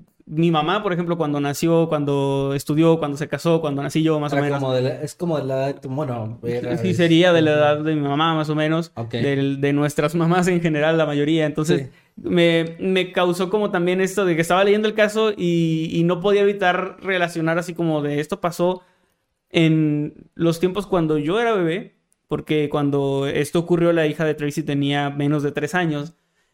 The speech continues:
Speaker 1: Eh, entonces me, no sé, como que me pegó un poquito más por eso y también
Speaker 2: Sí.
Speaker 1: se me hizo misterioso.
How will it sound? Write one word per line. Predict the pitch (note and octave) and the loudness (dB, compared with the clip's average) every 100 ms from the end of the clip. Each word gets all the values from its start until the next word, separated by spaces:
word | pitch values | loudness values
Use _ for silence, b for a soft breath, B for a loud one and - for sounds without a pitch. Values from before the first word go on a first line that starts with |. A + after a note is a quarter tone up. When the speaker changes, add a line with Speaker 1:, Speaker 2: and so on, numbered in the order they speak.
| _ - | _ -8
Speaker 1:
Eh, | D3+ D3+ D3 D3 | -2 0 0 0
entonces | D3+ D#3 E3 E3 F3+ | -2 0 0 2 2
me, | F3 D#3 C#3+ C3+ C3+ | 2 0 0 -2 -4
no | C#3 F#3 | -2 -2
sé, | G#3 F3 | -2 -2
como | E3 D#3+ | 0 0
que | E3 | 0
me | E3 D#3+ | 0 2
pegó | E3 D#3+ | 0 2
un | F3+ | 0
poquito | F#3 F#3+ F#3+ | 0 -4 -2
más | G3 G3 | -2 0
por | F3 | -2
eso | F3+ F3+ G#3 G3+ | 0 0 0 -2
y | |
también | F#3 G3 A3 A#3 | 0 0 0 -2
Speaker 2:
Sí. | A3+ | -2
Speaker 1:
se | A#3 | -2
me | A3 | -2
hizo | A#3+ | -2
misterioso. | G#3 F3 E3 F3+ E3+ | 0 0 0 0 -2